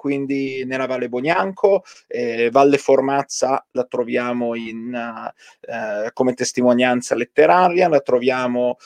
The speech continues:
in, eh, Valle Antrona, Valle Anzasca, eccetera, eccetera. Quindi sono questi culti vegetali molto, molto antichi e che sono particolarmente interessanti, che purtroppo non conoscono in molti.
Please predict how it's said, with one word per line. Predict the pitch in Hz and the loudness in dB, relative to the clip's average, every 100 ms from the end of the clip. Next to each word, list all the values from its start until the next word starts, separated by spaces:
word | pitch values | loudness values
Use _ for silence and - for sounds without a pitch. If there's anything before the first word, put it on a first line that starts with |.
| - | -20
in, | - 123 123 120 117 | -12 -6 -4 -2 -2
eh, | 120 113 113 113 113 117 | -2 -4 -4 -4 -2 -2
Valle | 110 120 123 | -2 -2 2
Antrona, | 139 139 180 185 180 160 | 2 4 6 8 6 2
Valle | 120 139 | 2 2
Anzasca, | 165 135 113 - 135 | 2 2 0 0 -2
eccetera, | - 127 - 208 | 0 0 4 2
eccetera. | 208 - - 151 | 2 -2 0 -2
Quindi | 131 139 | -2 -6
sono | - 127 | -4 0
questi | - 135 - | 2 0 -2
culti | - 147 143 131 | 2 2 2 4
vegetali | 202 185 - 98 131 | 4 4 -4 -6 -4
molto, | 135 120 113 127 | -4 -4 -2 -4
molto | 110 107 156 | -4 0 0
antichi | 165 - - - 143 - _ | 0 -8 -8 -6 -6 -8 _
e | - | 0
che | 135 | 0
sono | 151 123 117 | 0 -2 -4
particolarmente | 123 120 - 120 127 131 113 98 139 - - 98 98 - _ _ _ | -2 -2 -2 -4 -2 -2 -4 -10 0 8 10 10 2 -2 _ _ _
interessanti, | - 156 - 139 139 - - 87 113 - | 2 4 6 4 2 0 -4 -6 -8 -8
che | 139 - | -2 0
purtroppo | - 302 - 139 - 143 131 - _ | 4 4 4 2 4 4 4 2 _
non | 143 147 | 0 0
conoscono | 139 147 135 139 - 135 | 4 4 4 0 0 0
in | 135 | 0
molti. | 135 117 120 - 135 | 0 -4 -8 -8 -6